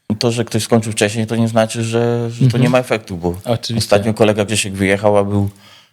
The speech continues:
Speaker 1: naszym wzorem, można powiedzieć, a wyjechał wcześniej, bo już rodzina, dzieci,
Speaker 2: Mhm.
Speaker 1: ale postanowił, że będzie na taką terapię dochodzoną chodził po
Speaker 2: Tak.
Speaker 1: wyjściu z ośrodka, ale niektórzy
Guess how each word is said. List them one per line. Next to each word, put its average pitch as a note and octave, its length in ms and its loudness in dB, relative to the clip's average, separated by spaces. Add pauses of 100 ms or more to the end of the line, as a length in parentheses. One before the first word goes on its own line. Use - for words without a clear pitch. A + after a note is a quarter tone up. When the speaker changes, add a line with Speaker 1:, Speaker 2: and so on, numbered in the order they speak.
(120)
Speaker 1:
naszym G#2 280 2
wzorem, G#2 280 6
można F2 200 -2
powiedzieć, E2+ 440 -4
a G#2 60 2
wyjechał G#2 280 -2
wcześniej, F#2+ 380 -2
bo G#2 220 -4
już - 320 -8 (480)
rodzina, F#2+ 380 0
dzieci, G#2 640 -4 (220)
Speaker 2:
Mhm. A#2+ 240 4
Speaker 1:
ale B2+ 120 -2 (280)
postanowił, A2 580 2 (600)
że A#2+ 100 -10
będzie B2+ 200 -2
na B2+ 100 -2
taką B2 260 -8
terapię B2+ 280 2
dochodzoną B2 440 0
chodził F2+ 300 -2
po F2+ 240 -2 (420)
Speaker 2:
Tak. A2 120 4
Speaker 1:
wyjściu G2+ 200 -2
z F2 40 -2
ośrodka, F2 400 -2
ale G2+ 140 2
niektórzy A#2+ 440 -2